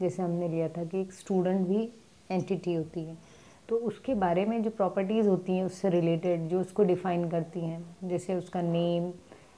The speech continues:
address, phone number, class, section, subjects, marks,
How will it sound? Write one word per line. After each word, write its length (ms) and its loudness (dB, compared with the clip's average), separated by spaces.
address, 680 2
phone 240 8
number, 680 0
class, 400 0
section, 540 -4
subjects, 800 -4
marks, 600 -4